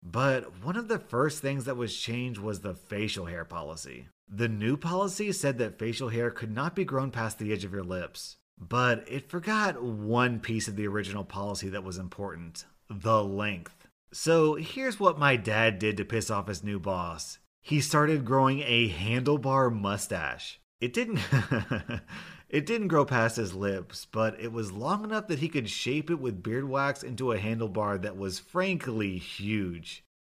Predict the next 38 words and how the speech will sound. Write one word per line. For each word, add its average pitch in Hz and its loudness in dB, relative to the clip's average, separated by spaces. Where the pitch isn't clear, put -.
The 127 0
ends 190 0
reached 175 2
to 139 4
his 107 6
ears 120 4
when 104 -4
he 101 0
didn't 101 -2
put 101 -4
wax 92 -4
in 92 -6
it. 82 -12
Well, 120 4
this 113 -2
policy 202 0
change 151 -2
didn't 160 0
just 113 0
affect 101 -4
my 90 -4
dad. 85 -8
Many 127 0
of 226 -4
the 202 0
officers 123 -2
had 120 -2
goatees 101 -4
and 104 -10
were 110 -4
already 160 -2
a 127 -4
bit 113 0
annoyed 101 0
with 92 -8
the 98 -6
new 92 -4
boss. 82 -6